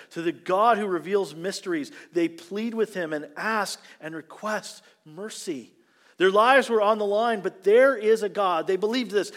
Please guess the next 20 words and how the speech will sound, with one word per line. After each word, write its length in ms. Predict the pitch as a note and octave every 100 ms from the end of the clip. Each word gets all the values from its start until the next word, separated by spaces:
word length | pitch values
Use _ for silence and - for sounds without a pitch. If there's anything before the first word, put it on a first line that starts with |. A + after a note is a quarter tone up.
| -
There 100 | G#3+
is 100 | G#3
a 40 | G3+
God 320 | A3+ B3+ C#4
in 80 | B3
heaven 380 | A#3+ A#3+ G#3 - -
who 100 | G#3+
reveals 560 | A3 E3 A3+ D4 C#4 G3
mer-, 240 | G3+ F#3+
mysteries 480 | G3 G3 - G3 E3 -
and 160 | F3 F3+
cares 340 | - A#3+ C4+
for 140 | B3 A3
his 140 | F#3
people. 640 | - C4 - A3+ C#3 - _ _ _ _
And 160 | A3 G#3+
they 120 | A3
know 260 | G#3+ C#4
this 220 | D#4+ B3 -
God 460 | G#3+ F3+ D3+ B2